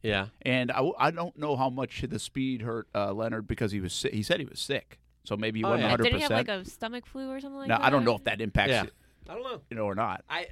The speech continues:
Speaker 2: I'm
Speaker 1: would be
Speaker 2: giving him an
Speaker 1: curious to
Speaker 2: excuse,
Speaker 1: see
Speaker 2: but
Speaker 1: what his miles per hour was on that
Speaker 2: he said
Speaker 1: run.
Speaker 2: it was twenty so-, it, they hit, he hit, like, twenty point four.
Speaker 1: Well, what did he hit against Pittsburgh?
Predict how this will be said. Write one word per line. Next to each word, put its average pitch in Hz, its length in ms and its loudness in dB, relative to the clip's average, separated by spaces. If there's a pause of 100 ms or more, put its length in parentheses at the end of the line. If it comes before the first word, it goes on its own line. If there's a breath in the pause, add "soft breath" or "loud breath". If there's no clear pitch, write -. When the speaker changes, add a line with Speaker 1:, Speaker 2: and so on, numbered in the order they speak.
(200)
Speaker 2:
I'm 160 100 8
Speaker 1:
would 185 40 2
be 185 60 10
Speaker 2:
giving 156 140 6
him 196 60 6
an - 120 6
Speaker 1:
curious 107 100 -2
to 165 100 -6
Speaker 2:
excuse, 135 160 2
Speaker 1:
see 160 260 4
Speaker 2:
but - 100 0
Speaker 1:
what 156 140 6
his 139 180 2
miles 139 300 2
per - 180 -2
hour 139 300 2
was 101 340 2
on 107 220 -2
that 110 100 4
Speaker 2:
he 127 60 8
said 117 160 4
Speaker 1:
run. 208 100 4
Speaker 2:
it - 20 0
was 117 140 2
twenty 147 320 0
so-, 135 240 -2
it, 123 240 0
they 120 140 2
hit, 123 300 -2
he 117 120 -4
hit, - 400 -4
like, 113 180 -2
twenty 135 280 -4
point 123 260 2
four. - 420 -4
Speaker 1:
Well, 113 140 -2
what 139 100 2
did 143 100 -2
he 131 100 -2
hit 123 160 -2
against 110 300 -4
Pittsburgh? - 360 -10